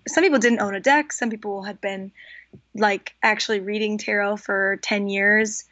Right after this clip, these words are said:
um, and had read for other people. And first, Amy kind of took us through some basics about tarot, talked about, uh, some spreads we could do under the full moon, what it means to have a full moon in Capricorn.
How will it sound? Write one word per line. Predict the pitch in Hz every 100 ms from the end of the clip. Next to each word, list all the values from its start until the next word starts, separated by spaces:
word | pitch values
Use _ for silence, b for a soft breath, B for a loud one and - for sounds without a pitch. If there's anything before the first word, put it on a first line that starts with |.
| B B B
um, | - 208 208
and | 202
had | 208
read | 208 202
for | -
other | 214
people. | 214 214 240 285 311 B B B
And | - 240 233 226 226 _ _ _ _
first, | - 285 285 -
Amy | 247 240
kind | 233 233
of | 214
took | 240
us | 233 214
through | - 214 208 208 202 -
some | 220
basics | 208 185 185 -
about | 202 185
tarot, | - 196 196 190 196 B B B B
talked | - 220 220
about, | 220 214 208 208 _ _ _ _ -
uh, | 214 208 208 208
some | 208 220
spreads | - - 214 208 214
we | 214
could | - 185
do | 208 208
under | 202 208 202
the | 202 202 196
full | - 220
moon, | 208 190 185 208 240 B B
what | - 240
it |
means | 233 226 220
to | 240
have | 214
a | 196
full | - 208
moon | 202 196
in | 196
Capricorn. | 202 190 - 233 240 262